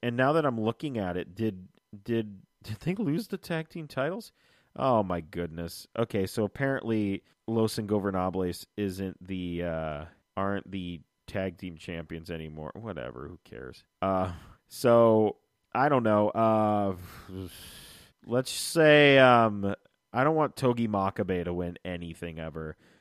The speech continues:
So let's just hope it's, um,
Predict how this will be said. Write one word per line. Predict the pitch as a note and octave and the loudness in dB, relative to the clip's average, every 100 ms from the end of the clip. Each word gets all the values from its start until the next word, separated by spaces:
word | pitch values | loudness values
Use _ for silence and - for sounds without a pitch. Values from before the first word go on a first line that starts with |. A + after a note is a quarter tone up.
| _ | _
So | - C#3 C3 B2+ | -6 2 4 4
let's | A#2 E3+ - | 2 0 0
just | - F3+ - | -4 -4 0
hope | C#3+ C#3 B2+ | 2 2 2
it's, | A2+ - - | -2 -2 0
um, | A2 G2+ F#2+ F2+ E2+ E2 | 2 2 -2 -6 -12 -16